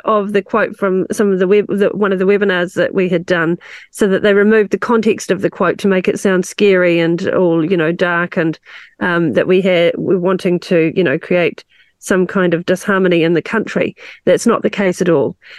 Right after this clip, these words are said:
Um, we were wanting people to become, uh, more self-sustaining so that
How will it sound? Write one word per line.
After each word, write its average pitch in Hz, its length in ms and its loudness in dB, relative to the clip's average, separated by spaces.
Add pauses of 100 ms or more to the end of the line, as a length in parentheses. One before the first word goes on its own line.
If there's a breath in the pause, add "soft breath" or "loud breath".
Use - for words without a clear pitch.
(160 loud breath)
Um, 170 340 0
we 185 160 4
were 175 100 2
wanting 185 520 0
people 185 300 -2
to 180 140 -2
become, 180 600 0
uh, 170 380 -2
more 180 180 2
self-sustaining 185 840 -2
so 175 160 0
that 170 240 0